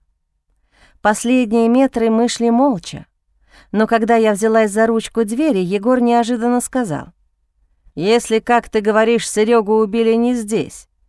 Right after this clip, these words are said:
скорее всего, продавец крови разделался с ним на своей территории.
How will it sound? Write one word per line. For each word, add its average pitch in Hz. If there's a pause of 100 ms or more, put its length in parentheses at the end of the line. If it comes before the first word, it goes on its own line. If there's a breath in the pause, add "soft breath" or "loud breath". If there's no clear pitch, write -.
(360)
скорее 247
всего, 247
продавец 233
крови 247
разделался 233
с -
ним 247
на 247
своей 254
территории. 160